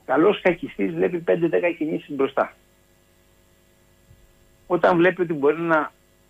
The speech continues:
πάρει ένα πιόνι του αντιπάλου, δεν το παίρνει.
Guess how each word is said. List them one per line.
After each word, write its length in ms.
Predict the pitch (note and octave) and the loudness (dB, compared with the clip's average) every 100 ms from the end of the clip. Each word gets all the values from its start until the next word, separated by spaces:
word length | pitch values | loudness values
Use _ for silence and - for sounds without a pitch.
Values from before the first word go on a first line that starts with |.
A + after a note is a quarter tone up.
| _ _ _ _ _ _ _ _ _ _ - | _ _ _ _ _ _ _ _ _ _ -2
πάρει 260 | E3+ E3+ | 0 2
ένα 200 | E3+ E3+ | 0 -4
πιόνι 400 | D#3+ - E3+ E3 | -6 -8 -8 -8
του 120 | C#3+ C3+ | -8 -10
αντιπάλου, 600 | A2+ G#2+ A2+ A2+ C3+ - _ _ _ _ _ | -10 -8 -6 -6 -12 -18 _ _ _ _ _
δεν 120 | G3+ | -6
το 100 | G3 | -2
παίρνει. 500 | - - A2 A2+ C3 | -2 -4 -12 -12 -20